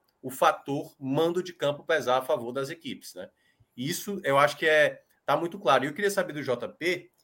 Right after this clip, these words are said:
baseado nisso, é, da gente ver muitas vezes o Bahia muito mais intenso, muito mais organizado, muito mais, não é que eu, assim,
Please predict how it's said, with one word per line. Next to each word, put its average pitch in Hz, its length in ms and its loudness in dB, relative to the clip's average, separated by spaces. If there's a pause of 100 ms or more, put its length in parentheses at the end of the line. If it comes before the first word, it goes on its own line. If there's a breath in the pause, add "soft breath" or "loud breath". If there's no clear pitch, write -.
(140)
baseado 156 760 4
nisso, 127 500 -6 (1000)
é, 120 380 4
da 143 160 6
gente 196 320 -2
ver 143 240 -2
muitas 180 420 -2
vezes 135 240 -4
o 143 60 -8
Bahia 123 380 2
muito 196 280 -6
mais 139 800 0 (600)
intenso, 143 920 -2
muito 165 320 -4
mais 143 280 2
organizado, 135 1040 2
muito 151 320 -6
mais, 139 640 -2 (480)
não 392 80 -4
é - 20 -6
que 392 120 0
eu, 208 260 -2 (160)
assim, 104 420 -8